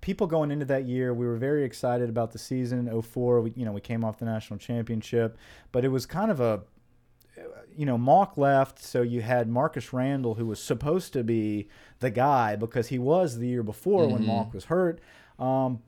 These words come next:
Speaker 1: but you've got this redshirt freshman, uh, Jamarcus Russell, top quarterback. Uh, prob-, I don't know if he was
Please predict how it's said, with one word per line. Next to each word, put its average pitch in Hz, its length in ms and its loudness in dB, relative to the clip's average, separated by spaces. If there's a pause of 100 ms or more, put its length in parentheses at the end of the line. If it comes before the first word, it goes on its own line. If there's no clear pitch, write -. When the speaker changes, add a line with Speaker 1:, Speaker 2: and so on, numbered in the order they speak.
Speaker 1:
but 147 160 -2
you've 123 160 -8
got 180 260 -2
this 117 180 -8
redshirt 131 480 -2
freshman, 104 680 -2 (180)
uh, 107 140 -4
Jamarcus 120 520 -4
Russell, 120 520 -2 (540)
top 156 320 -4
quarterback. 131 840 2
Uh, 110 340 -2 (100)
prob-, 226 420 -12
I 160 100 0
don't 190 140 -2
know 160 160 2
if 131 100 -2
he 139 60 -4
was 123 80 -2